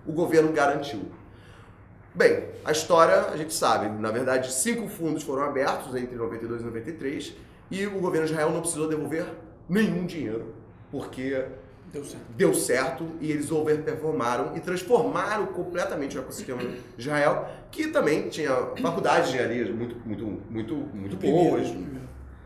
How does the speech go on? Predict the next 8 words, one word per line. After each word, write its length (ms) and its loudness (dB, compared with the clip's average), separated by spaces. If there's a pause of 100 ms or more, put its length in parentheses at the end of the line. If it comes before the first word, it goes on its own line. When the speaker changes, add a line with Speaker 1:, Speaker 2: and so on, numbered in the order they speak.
(140)
Speaker 1:
é, 240 4
de 80 -4
primeira 320 0
qualidade 680 2
e, 600 0 (360)
e 240 2
o 180 2
pensamento, 640 0